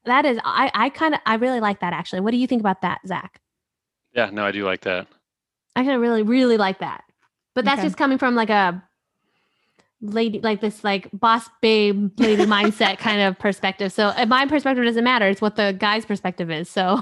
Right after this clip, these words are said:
Speaker 1: <laughs>
Speaker 2: I mean, it gives you, it gives the guy something to open with, like, to ask about. Like, obviously, if you're an entrepreneur, what are you an entrepreneur about?
Speaker 3: Mm-hmm.
Speaker 2: Um, it can come off, like, I, I, it can go both ways. It can go negative and it can go good.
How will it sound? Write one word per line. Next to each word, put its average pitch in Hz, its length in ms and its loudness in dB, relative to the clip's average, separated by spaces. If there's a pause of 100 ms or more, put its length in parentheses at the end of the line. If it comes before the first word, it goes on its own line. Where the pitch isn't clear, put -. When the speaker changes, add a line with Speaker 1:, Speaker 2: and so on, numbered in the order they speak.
Speaker 1:
<laughs> - 1300 -10
Speaker 2:
I 139 40 -10
mean, 139 140 -2
it 135 60 -4
gives 143 200 -4
you, 160 80 -6
it 147 80 -12
gives 131 160 -2
the 123 60 -12
guy 113 160 -2
something 110 280 -6
to - 60 -6
open 101 260 -6
with, 95 320 -4
like, 95 140 -4
to 104 80 -6
ask 92 220 -2
about. 90 220 -4
Like, 95 120 -2
obviously, 101 260 -4
if - 40 -14
you're 95 80 -6
an 95 60 -6
entrepreneur, 95 320 -6
what 90 80 -8
are - 20 -6
you 90 80 -10
an 90 80 -6
entrepreneur 87 320 -10
about? 90 420 -2 (320)
Speaker 3:
Mm-hmm. 190 280 0
Speaker 2:
Um, 87 440 -6 (840)
it 117 100 -4
can 135 100 -6
come 147 140 -2
off, 131 300 -2
like, 120 200 -2
I, 113 80 0 (180)
I, 120 60 -4
it 123 160 -12
can 123 100 -10
go 110 160 -2
both 98 280 -2
ways. 87 220 -2
It 104 60 -8
can 101 80 -10
go 101 120 -2
negative 98 320 -2
and 92 160 -4
it 85 80 -10
can 90 80 -14
go 85 100 -8
good. 85 240 -8